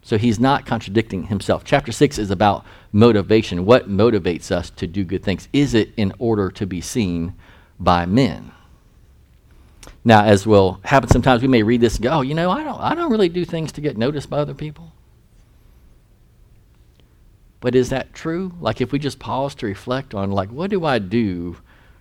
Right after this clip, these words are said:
so people will go, "Man, that was really good"? And how do we go about getting that pat on the back,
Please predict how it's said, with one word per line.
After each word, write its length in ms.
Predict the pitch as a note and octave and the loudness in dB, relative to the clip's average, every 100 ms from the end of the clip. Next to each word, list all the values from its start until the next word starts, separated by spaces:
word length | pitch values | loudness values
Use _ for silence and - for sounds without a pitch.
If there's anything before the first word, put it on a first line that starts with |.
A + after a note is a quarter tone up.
| _ _ _ _ _ _ _ | _ _ _ _ _ _ _
so 180 | - | -10
people 380 | F#2+ A#2+ A2+ G#2 | -6 -6 -4 -4
will 340 | F2+ E2 D#2+ - _ _ _ _ _ _ _ _ _ _ - | -2 -4 -6 -12 _ _ _ _ _ _ _ _ _ _ -20
go, 80 | - - - | -20 -20 -18
"Man, 160 | - - - | -18 -16 -10
that 140 | G#2 | -8
was 120 | F#2+ | -8
really 200 | F2+ F2+ | -8 -8
good"? 280 | E2 G2 C#2+ - _ _ _ _ _ _ _ _ _ _ _ _ - - _ _ _ _ B2+ | -6 -8 -10 -18 _ _ _ _ _ _ _ _ _ _ _ _ -20 -20 _ _ _ _ -2
And 120 | A2 | 0
how 160 | D#3 | -2
do 80 | F3 | -4
we 80 | D3+ | -2
go 160 | B2+ A#2 | 0 0
about 280 | G#2 G2+ | 0 -2
getting 260 | G2 G#2+ F2+ | 0 0 0
that 200 | E2+ - | -6 -8
pat 160 | - E2+ | -8 -8
on 160 | E2+ | -8
the 60 | D2+ | -10
back, 340 | D#2 C#2+ - | -10 -10 -14